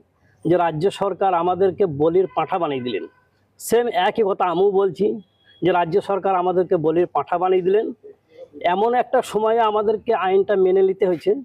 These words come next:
যে, যে সময়ে আপনার কেন্দ্র সরকার যে সময়সীমা দিয়েছিলেন সেটা শেষ, তাহলে এর থেকে আর কি আশা করা যায়?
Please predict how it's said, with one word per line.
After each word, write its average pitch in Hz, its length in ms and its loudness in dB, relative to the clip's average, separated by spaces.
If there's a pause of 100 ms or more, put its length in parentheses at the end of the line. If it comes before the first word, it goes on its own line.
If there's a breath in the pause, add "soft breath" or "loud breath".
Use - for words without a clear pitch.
(420 soft breath)
যে, 190 100 4
যে 190 200 2
সময়ে 185 420 0
আপনার 190 420 2
কেন্দ্র 180 360 2
সরকার 185 380 -2
যে 185 120 2
সময়সীমা 180 540 0
দিয়েছিলেন 180 380 2
সেটা 175 260 -4
শেষ, 143 280 -2 (720 loud breath)
তাহলে 180 180 2
এর 214 180 0
থেকে 220 160 0
আর 214 100 0
কি - 200 -4
আশা 208 240 -2
করা 180 200 0
যায়? 180 180 0